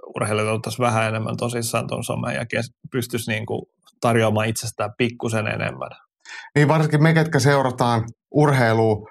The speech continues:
Speaker 2: ja kamppailurheilua tosi innolla,
Speaker 1: Mm.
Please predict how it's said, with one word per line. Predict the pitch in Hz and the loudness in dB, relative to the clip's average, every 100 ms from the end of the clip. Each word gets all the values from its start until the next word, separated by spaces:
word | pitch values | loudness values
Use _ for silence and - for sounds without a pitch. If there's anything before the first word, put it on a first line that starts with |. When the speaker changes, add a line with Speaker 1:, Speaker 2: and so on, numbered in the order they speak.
| - | -4
Speaker 2:
ja | 110 | 2
kamppailurheilua | 139 127 - 117 113 117 117 113 | 2 2 2 2 4 4 2 2
tosi | 120 131 127 113 120 _ _ _ _ | 2 2 2 0 -4 _ _ _ _
innolla, | 131 160 165 170 | 4 6 6 4
Speaker 1:
Mm. | 165 - 143 131 113 | 0 -4 -2 0 0